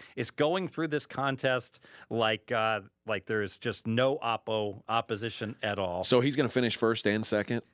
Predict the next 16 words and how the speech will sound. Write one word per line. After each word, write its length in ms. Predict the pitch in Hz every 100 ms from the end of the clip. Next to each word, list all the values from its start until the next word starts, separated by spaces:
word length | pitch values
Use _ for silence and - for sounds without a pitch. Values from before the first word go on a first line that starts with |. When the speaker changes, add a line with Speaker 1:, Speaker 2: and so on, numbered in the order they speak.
| _ _ _ _ _ _ _ _ _ _ _ -
Speaker 1:
I 160 | 123 160
am 140 | 185
gonna 160 | 165 147
make 220 | 127 117
a 80 | 104 -
bold 300 | 110 113 120
prediction. 580 | - 104 92 - 90 80 - - _ _ _ _ _ _ _
I'm 60 | 131
gonna 80 | 151
make 120 | 147
a 60 | 131
bold 180 | 123
prediction 360 | - 117 - 107
he 60 | 101
doesn't 360 | 90 85 101
win. 200 | 92 87